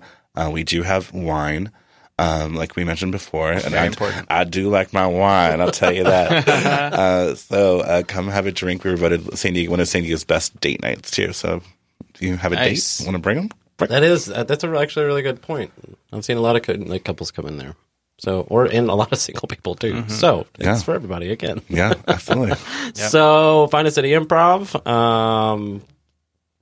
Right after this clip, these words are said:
Speaker 3: website. Got that.
Speaker 1: Mm-hmm.
Speaker 3: Where to contact you. Got that.
Speaker 1: Yeah.
Speaker 3: Uh, hours of operation. When are y'all open?
Speaker 1: Oh, we're open Thursday through, Thursday through Sunday, most Sundays.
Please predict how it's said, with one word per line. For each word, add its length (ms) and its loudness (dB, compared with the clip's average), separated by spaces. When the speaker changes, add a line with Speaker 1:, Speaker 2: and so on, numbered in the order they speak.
Speaker 3:
website. 420 -2
Got 180 -6
that. 320 0
Speaker 1:
Mm-hmm. 300 0
Speaker 3:
Where 100 0
to 80 -2
contact 400 -2
you. 120 -6
Got 260 -8
that. 60 -2
Speaker 1:
Yeah. 180 0
Speaker 3:
Uh, 260 2
hours 300 2
of 60 0
operation. 480 -8
When 100 -8
are 20 -6
y'all 180 -6
open? 280 -10
Speaker 1:
Oh, 120 4
we're 120 4
open 220 0
Thursday 320 0
through, 220 -8
Thursday 680 0
through 200 -4
Sunday, 360 0
most 300 0
Sundays. 500 -2